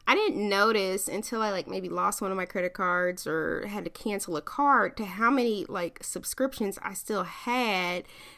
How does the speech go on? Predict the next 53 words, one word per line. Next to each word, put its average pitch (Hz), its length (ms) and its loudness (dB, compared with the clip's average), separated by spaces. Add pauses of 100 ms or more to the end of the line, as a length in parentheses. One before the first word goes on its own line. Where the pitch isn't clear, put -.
that 254 120 6
I 285 40 10
didn't 302 140 6
really 349 180 8
use 233 360 4
anymore. 151 520 -4
And 202 120 -8
I 254 80 -2
was 285 100 0
like, 262 180 -2
"Oh, - 440 -2
well, 240 540 -4
this 240 140 -4
kinda 294 240 2
worked 208 340 0
out 226 340 2
because 208 340 -4
I - 80 -4
don't 247 160 -2
really 208 160 -2
use 202 240 -6
that 180 140 -6
anymore. 175 340 -4
There's 190 180 -6
no 185 100 -2
need 180 220 -4
for 180 120 -8
me 175 220 -4
to, 170 500 -2 (880)
to - 160 2
update 196 480 0
it. - 100 -6
And 202 120 0
if 214 140 0
I 208 120 6
do 254 240 6
need 226 260 2
it 196 100 2
again, 240 480 0 (260)
then 269 100 0
I 320 40 6
can 294 140 2
just 262 240 -2
repurchase 233 720 -2
it." - 340 -6
But 202 200 -4
right 214 240 -2
now, 262 340 4
while 208 180 4
it's 202 120 -6
just 196 180 -4
sitting 185 280 -2
dormant, 190 580 0